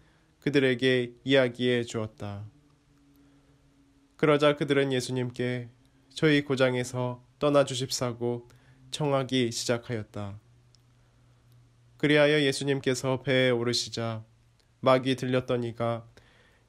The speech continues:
예수님께 같이 입게 해 주십사고 청하였다.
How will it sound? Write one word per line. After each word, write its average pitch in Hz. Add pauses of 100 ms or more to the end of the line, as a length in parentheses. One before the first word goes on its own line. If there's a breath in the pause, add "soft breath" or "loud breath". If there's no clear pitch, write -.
(120)
예수님께 135
같이 -
입게 127
해 156
주십사고 120
청하였다. 107